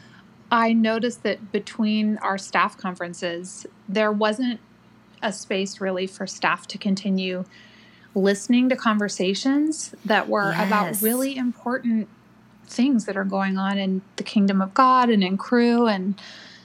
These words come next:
Speaker 1: so I, I really feel like God just gave me the idea because I was between roles. I had no idea what was next. And I was every day just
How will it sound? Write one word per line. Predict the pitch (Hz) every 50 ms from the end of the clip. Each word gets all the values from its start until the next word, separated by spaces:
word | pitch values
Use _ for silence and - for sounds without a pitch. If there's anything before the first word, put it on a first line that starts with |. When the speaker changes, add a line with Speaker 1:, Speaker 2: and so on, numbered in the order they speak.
| - -
Speaker 1:
so | - - - - 226 208 208 208 202 208 202 202 196 - - - _ - - _ - _ _ _ _ _ _ _ - - -
I, | - - - _ -
I | 262 269
really | 269 269 269 262 254 240
feel | - 247 214
like | 202 202 208
God | - 233 233 202
just | 208 202 196 -
gave | - 208 196 190 190
me | 202 202 190
the | - - -
idea | - - 202 220 214 208 202 202
because | 214 208 - 226 214 208
I | 214 220
was | 214 214 214 208 - _ _ -
between | 214 - - - 233 233 233 233 233
roles. | 220 214 208 208 208 208 208 208 208 208 196 - - -
I | 214 202
had | 202 196
no | 202 208 208 208 214 226
idea | 233 233 208 226 220 202 202
what | 202 202
was | 220 208 196 -
next. | 202 196 196 196 - - -
And | - 214
I | 214 202
was | 208 202 196 - - - -
every | 226 220 220 233 226 220
day | 202 208 202 202 196
just | 202 196 196 - - - - - -